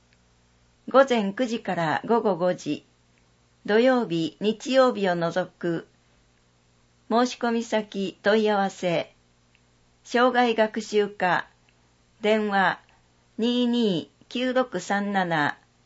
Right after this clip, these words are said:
ファックス、二二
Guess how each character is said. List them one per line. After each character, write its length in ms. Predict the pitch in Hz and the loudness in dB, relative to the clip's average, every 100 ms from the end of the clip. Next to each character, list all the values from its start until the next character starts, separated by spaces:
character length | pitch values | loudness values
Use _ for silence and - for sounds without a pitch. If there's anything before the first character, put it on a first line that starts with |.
| _ _ _ | _ _ _
フ 100 | - | -4
ァ 40 | 247 | -4
ッ 20 | 247 | -4
ク 120 | - | -8
ス、 340 | 202 - 165 - _ _ _ _ _ | -8 -6 -6 -6 _ _ _ _ _
二 300 | 208 233 240 | -2 0 0
二 440 | 226 226 175 143 | 2 2 2 -2